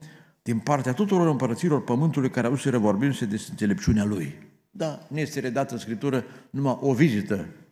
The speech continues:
a unei case regale la Ierusalim. Poate dacă ni se spunea, când au venit și alții, în tradiția evrească ni se spune ce a mai povestit cu împărăteasa din Seba, cine știe cum a fost, dacă evreii ne spun drept sau nu.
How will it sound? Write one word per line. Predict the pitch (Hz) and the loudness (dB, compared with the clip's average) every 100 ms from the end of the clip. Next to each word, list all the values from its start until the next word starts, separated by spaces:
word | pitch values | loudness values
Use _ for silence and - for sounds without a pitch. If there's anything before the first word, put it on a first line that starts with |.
| _ | _
a | 107 | -4
unei | 104 104 104 98 - | -4 -4 -4 -6 -6
case | 127 - | -6 -4
regale | 104 101 117 110 101 101 - _ - | -6 -2 0 2 0 -4 -18 _ -12
la | 107 101 | -6 -4
Ierusalim. | 92 87 - 98 92 - - - _ | -4 -6 -6 -4 -6 -8 -12 -20 _
Poate | - 143 | -6 -4
dacă | 123 123 123 | -4 -6 -4
ni | 120 | -6
se | 117 | -6
spunea, | 117 - 123 151 123 - - - | -8 -6 -2 -2 -2 -10 -20 -14
când | - 110 | -6 -4
au | 110 | -2
venit | 107 113 | 0 -2
și | - | -2
alții, | 127 180 175 131 107 - - - - _ _ | 0 2 2 0 -6 -12 -18 -20 -20 _ _
în | - 117 117 | -4 0 2
tradiția | 101 117 113 131 131 | 2 0 -2 -2 -2
evrească | 120 120 135 - | 0 0 -2 -2
ni | 117 | -6
se | 110 117 | -6 -8
spune | - 139 127 | -6 -2 -2
ce | 131 | 0
a | |
mai | 120 123 | 0 -2
povestit | 120 117 113 - 165 | -2 -4 -2 -4 -4
cu | - | -4
împărăteasa | 104 110 107 127 120 120 | -4 -4 -4 -4 -4 -6
din | 110 117 | -6 -6
Seba, | 110 175 131 104 - - - - _ | -4 -2 0 -2 -6 -18 -20 -20 _
cine | - - | -8 -4
știe | 98 - 123 107 | -4 -4 -4 -4
cum | 101 110 | -4 -6
a | 101 | -6
fost, | - 143 - - - | -6 -8 -10 -16 -20
dacă | - 110 107 | -12 -10 -4
evreii | 110 110 120 | 0 2 4
ne | 104 | 2
spun | - 104 | 0 0
drept | 117 107 | 0 2
sau | 104 | 2
nu. | 107 98 | 0 0